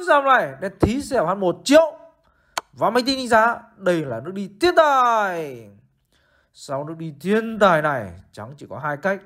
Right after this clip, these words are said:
là chạy vua G hai hoặc lấy hậu ăn xe. Chạy vua G hai thì hậu H hai chiếu hết. Mà hậu trắng ăn xe đen thì bị đánh lạc hướng, không thể bảo vệ được tốt E ba nữa. Hậu đen ăn E ba chiếu,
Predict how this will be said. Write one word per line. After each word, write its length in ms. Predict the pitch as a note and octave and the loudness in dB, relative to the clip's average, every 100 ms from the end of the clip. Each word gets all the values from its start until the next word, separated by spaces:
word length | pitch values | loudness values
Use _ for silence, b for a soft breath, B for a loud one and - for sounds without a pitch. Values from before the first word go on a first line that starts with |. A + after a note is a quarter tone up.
| - | -18
là 100 | A2+ | -20
chạy 180 | A2 - | -18 -18
vua 220 | C3 B2+ | -14 -12
G 140 | A#2+ C#3 C#3 | -4 -2 2
hai 180 | E3+ D#3+ b b b | 2 0 b b b
hoặc 300 | - D3 C3 | -4 -4 -4
lấy 180 | A#2 B2+ | -8 -4
hậu 340 | F3 E3 - - | -4 -4 -8 -8
ăn 160 | D#3 | -8
xe. 260 | C#3+ E3+ D#3 B2+ - _ _ _ _ _ | -4 -2 -2 -4 -20 _ _ _ _ _
Chạy 180 | C4 C4 | 0 4
vua 180 | C#4 C4+ | 4 6
G 60 | A#3 | 6
hai 200 | B3 B3 | 4 2
thì 120 | G#3 | 2
hậu 200 | F3+ G3 | 4 4
H 40 | G3 | 4
hai 260 | A3 G3+ E3+ - | 2 2 -2 -8
chiếu 200 | G#3 G#3+ | 0 2
hết. 180 | A#3+ A#3+ - _ _ _ _ _ _ _ _ - | 2 -2 -10 _ _ _ _ _ _ _ _ -2
Mà 100 | F#3+ | 2
hậu 200 | B3+ A#3+ | 4 2
trắng 200 | A#3+ C4 | 0 2
ăn 140 | C4 | 0
xe 160 | B3+ A#3 | 0 2
đen 180 | A3 G3+ | 2 0
thì 60 | - | -6
bị 140 | C3+ | -8
đánh 200 | C3 D#3+ | -4 0
lạc 120 | A#3 | 2
hướng, 300 | E3+ F3 G#3+ - | 4 2 0 -8
không 240 | - A#3 E3+ | -2 -2 0
thể 80 | |
bảo 180 | C3+ F2+ | -4 -4
vệ 140 | B2+ A2+ | -4 -8
được 120 | A#2+ | -8
tốt 120 | F3+ - | -10 -2
E 180 | G3+ G3 | 2 4
ba 220 | F#3+ E3+ | 4 4
nữa. 200 | D3+ F3+ G3 b b | 0 -4 -6 b b
Hậu 300 | - A3+ A#3 | 2 2 4
đen 160 | A#3+ A3+ | 0 0
ăn 140 | G#3 | 0
E 40 | G#3+ | 2
ba 160 | G#3 | 2
chiếu, 400 | G3 - A3+ B3 | 0 2 4 4